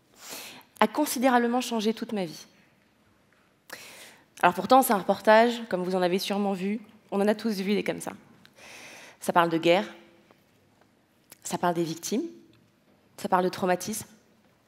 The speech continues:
Mais moi, à ce moment-là, il y a quelque chose qui s'est déclenché. Alors peut-être parce que j'avais vingt-trois ans, j'étais étudiante en psychologie, j'étais peut-être plus sensible à ça.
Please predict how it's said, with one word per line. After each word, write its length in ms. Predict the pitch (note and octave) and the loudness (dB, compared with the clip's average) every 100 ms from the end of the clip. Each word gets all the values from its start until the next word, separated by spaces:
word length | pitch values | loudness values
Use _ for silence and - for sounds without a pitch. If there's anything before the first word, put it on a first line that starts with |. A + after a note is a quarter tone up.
| _ _ _ _ _ _ - - - - - _ _ | _ _ _ _ _ _ -20 -20 -20 -20 -20 _ _
Mais 100 | - | 2
moi, 140 | A#3 E4+ | 4 4
à 20 | |
ce 100 | - | 2
moment-là, 400 | B3+ A#3 A3 A#3 - - - _ _ _ _ | 0 0 2 2 0 -12 -20 _ _ _ _
il 40 | |
y 40 | A3+ | 2
a 20 | |
quelque 260 | C#4 C4 | 4 2
chose 240 | C4 C#4 C4+ | 0 -2 -4
qui 100 | B3 | -4
s'est 120 | A#3 | -4
déclenché. 480 | F#3+ - F3+ - - - _ _ _ _ _ _ _ _ _ _ _ - - - - - - _ - | -4 -6 -10 -10 -12 -18 _ _ _ _ _ _ _ _ _ _ _ -20 -20 -20 -20 -20 -20 _ 4
Alors 200 | F#3 D#3+ | 4 4
peut-être 220 | - A3+ | 2 2
parce 180 | G3+ - | 2 -2
que 80 | G3 | -2
j'avais 200 | F3+ E3+ | 0 0
vingt-trois 480 | D#3+ D#3 D#3+ D#3+ | -2 -4 -4 0
ans, 300 | F#3+ A#3 A#3+ | 2 4 2
j'étais 240 | B3 F3 D#3 | 0 -4 -6
étudiante 320 | D3 D#3+ D#3 | -6 -6 -8
en 80 | D#3 | -10
psychologie, 920 | - D3+ E3+ D#3+ D#3 F3+ G3 G3+ G#3+ - _ _ _ _ _ _ _ - | -12 -10 -8 -8 -8 -8 -6 -6 -8 -12 _ _ _ _ _ _ _ -14
j'étais 180 | - - | -10 -10
peut-être 320 | - - D#3+ | -12 -6 -6
plus 140 | - F3 | -6 -6
sensible 380 | F#3+ F#3+ F3+ | -6 -6 -2
à 60 | F3+ | -2
ça. 220 | F3 E3 | -2 -8